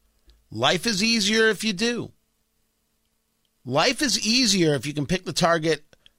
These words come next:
personalize it, freeze it, and polarize it, a la Saul Alinsky. I mean, take the lessons.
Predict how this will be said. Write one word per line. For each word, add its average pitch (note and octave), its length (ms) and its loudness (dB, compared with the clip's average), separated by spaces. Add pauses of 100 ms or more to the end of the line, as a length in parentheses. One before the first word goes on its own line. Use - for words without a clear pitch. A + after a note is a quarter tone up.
personalize E3+ 520 2
it, D3 100 -4
freeze D#3+ 260 0
it, E3+ 80 -2
and C3+ 80 -2
polarize D3 560 2
it, A2+ 160 -4 (580)
a E3 140 4
la D#3+ 140 4
Saul D3 320 4
Alinsky. A3 440 -2 (460)
I E3 80 0
mean, D#3+ 220 2 (500)
take F3+ 240 0
the F3+ 80 0
lessons. F#3+ 560 0